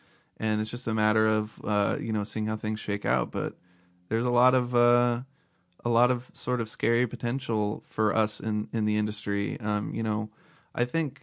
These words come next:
honestly though, after all this, there's gonna be a boom in movie going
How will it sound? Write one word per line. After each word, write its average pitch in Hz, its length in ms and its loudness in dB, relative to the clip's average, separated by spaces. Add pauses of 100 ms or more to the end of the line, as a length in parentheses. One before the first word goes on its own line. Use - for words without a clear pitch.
honestly 117 460 0
though, 104 200 2
after 107 320 2
all 110 140 2
this, 113 180 -2
there's 107 200 -2
gonna 117 140 -4
be 110 120 0
a 101 40 2
boom 107 640 0
in 104 440 -4 (500)
movie 107 220 0
going 104 580 2